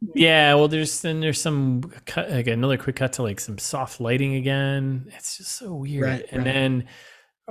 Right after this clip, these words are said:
Speaker 1: a shot of her, Agent eighty-three, Haley Steinfeld, hu-, meeting, hugging A V kid, or the, the kid from the assembly, right?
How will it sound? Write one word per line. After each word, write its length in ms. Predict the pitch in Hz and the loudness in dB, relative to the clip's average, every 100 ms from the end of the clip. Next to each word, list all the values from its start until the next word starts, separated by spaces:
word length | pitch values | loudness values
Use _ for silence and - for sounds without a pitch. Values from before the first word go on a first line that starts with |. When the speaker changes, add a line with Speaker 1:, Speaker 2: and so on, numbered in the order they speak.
| 226 | -6
Speaker 1:
a 100 | 143 | -4
shot 260 | - 151 | 2 2
of 100 | 139 | 2
her, 840 | - 156 151 147 143 135 127 113 _ _ _ - | 0 2 4 6 4 4 0 -2 _ _ _ -4
Agent 220 | 135 127 | -2 0
eighty-three, 580 | 120 110 127 120 120 113 | -2 -2 -2 0 0 -2
Haley 200 | 123 127 | -2 -2
Steinfeld, 480 | - 123 - 113 107 | -2 -4 -4 -4 -6
hu-, 280 | - 175 403 _ - | -8 -10 -12 _ -4
meeting, 380 | 131 135 135 110 | 2 4 4 4
hugging 840 | 127 127 127 127 123 120 113 113 | 2 2 2 2 0 0 -2 -6
A 180 | 170 131 | 0 2
V 220 | 120 127 | 4 2
kid, 260 | 123 143 139 | 2 0 2
or 100 | 117 | 0
the, 180 | 110 107 | -2 -4
the 120 | 113 | -6
kid 220 | - 123 | -4 -6
from 140 | - 123 | -4 -6
the 80 | 107 | -4
assembly, 540 | - 120 135 147 131 | -4 -2 0 -2 -4
right? 280 | 123 117 147 | -4 -4 -6